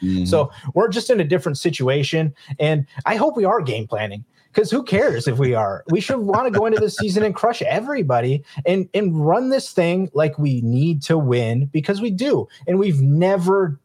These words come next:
Speaker 2: felt this before. We've never done this before.
Speaker 1: Right.
Speaker 2: Every preseason's been like, "Oh, ru-, run the ones out there. Okay, they did their couple things. All right, let's run this run play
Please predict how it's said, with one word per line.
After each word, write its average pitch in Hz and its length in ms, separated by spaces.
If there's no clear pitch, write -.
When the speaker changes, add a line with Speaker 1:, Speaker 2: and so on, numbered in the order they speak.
Speaker 2:
felt 214 260
this 117 180
before. 117 360
We've 127 160
never 202 220
done 147 360
this 139 140
before. 120 300
Speaker 1:
Right. 98 120
Speaker 2:
Every 208 240
preseason's 180 560
been 160 160
like, 139 220
"Oh, 151 80
ru-, 139 300
run 135 240
the 170 80
ones 143 300
out 139 240
there. 135 360
Okay, 123 240
they 123 120
did 120 140
their 127 120
couple 123 280
things. 117 480
All 143 120
right, 131 280
let's 131 220
run 135 160
this 127 240
run 131 180
play 123 320